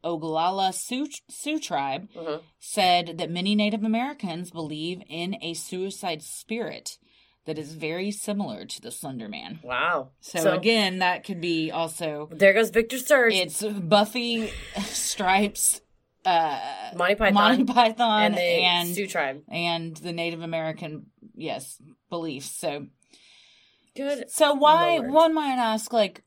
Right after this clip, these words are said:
Speaker 1: why is Slender Man so successful?
Speaker 2: Like, why, why are people drawn to this?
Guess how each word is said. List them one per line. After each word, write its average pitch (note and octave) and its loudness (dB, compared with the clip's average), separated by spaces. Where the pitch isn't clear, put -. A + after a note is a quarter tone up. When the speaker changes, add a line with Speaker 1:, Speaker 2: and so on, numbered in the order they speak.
Speaker 1:
why A3+ 6
is F3 0
Slender D3+ -6
Man C3+ -8
so D3+ -6
successful? A#3 0
Speaker 2:
Like, A#3+ 0
why, C4+ 8
why A3+ 2
are A#3+ 0
people A3 -6
drawn D#3 -2
to D#3 -10
this? C3 -4